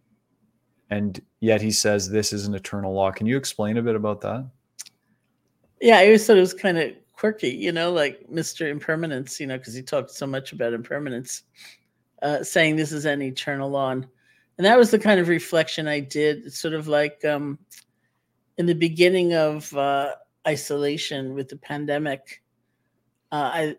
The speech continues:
Speaker 2: I left New York City, where I'd been just for a few days, and went up to Barre, where I have a house and a retreat center,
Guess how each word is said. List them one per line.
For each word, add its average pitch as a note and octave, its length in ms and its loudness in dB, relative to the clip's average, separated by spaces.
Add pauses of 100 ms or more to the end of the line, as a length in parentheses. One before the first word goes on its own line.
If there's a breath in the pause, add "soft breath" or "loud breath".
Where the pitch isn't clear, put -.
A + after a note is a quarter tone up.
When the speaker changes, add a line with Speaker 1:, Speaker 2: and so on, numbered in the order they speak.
Speaker 2:
I D#3+ 280 2
left D#3 320 2
New E3 60 -4
York C#3+ 240 -4
City, D3 300 -6
where C#3 140 0
I'd C3+ 240 -2 (340)
been D3+ 240 -4
just C#3 200 -8
for D3+ 140 -10
a C#3 60 -10
few - 220 -10
days, C#3+ 440 -4
and C#3+ 180 -10
went C#3+ 120 -4
up C#3 240 -8 (120)
to E3 160 -10
Barre, C#3+ 520 2
where C3+ 160 0
I D3+ 40 2
have D3 140 -2
a B2+ 80 -2
house C#3 360 -2
and C#3+ 80 -12
a C3 40 -6
retreat F3 360 -6
center, C3 380 -6